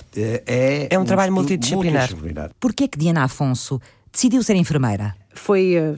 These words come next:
Speaker 4: quando tinha sete, oito anos, dez, nas múltiplas cirurgias a que fui sujeita, que eu disse que gostava de ser enfermeira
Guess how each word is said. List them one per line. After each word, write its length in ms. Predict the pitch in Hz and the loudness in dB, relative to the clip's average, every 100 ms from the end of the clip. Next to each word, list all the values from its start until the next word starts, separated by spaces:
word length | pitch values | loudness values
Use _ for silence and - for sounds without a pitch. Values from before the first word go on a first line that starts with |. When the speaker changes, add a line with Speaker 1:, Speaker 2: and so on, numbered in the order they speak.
| - | -4
Speaker 4:
quando 200 | 165 160 | -2 -2
tinha 240 | 165 170 | -2 -2
sete, 420 | 156 - 185 180 160 | -2 0 0 0 -4
oito 260 | 160 160 | -2 -2
anos, 520 | 175 170 160 156 - - | 0 0 0 -2 -8 -4
dez, 640 | 170 180 165 - - - - - | 0 0 0 -4 -6 -8 -14 -12
nas 720 | 151 160 165 160 160 175 - | -8 -6 -4 -4 -4 -4 0
múltiplas 560 | 185 233 202 190 165 | 2 2 0 -6 -6
cirurgias 500 | - 185 165 170 170 | -2 -2 0 0 0
a 40 | 175 | -2
que 80 | - | -4
fui 100 | 180 | -4
sujeita, 520 | - 170 165 170 190 | -4 -2 0 0 -4
que 120 | - | 0
eu 60 | 202 | 0
disse 260 | 214 196 | 0 -2
que 80 | - | -6
gostava 420 | - - 220 208 208 | -8 -2 0 0 0
de 40 | |
ser 160 | - 220 | 2 2
enfermeira 560 | 214 214 202 196 240 | 2 2 2 2 0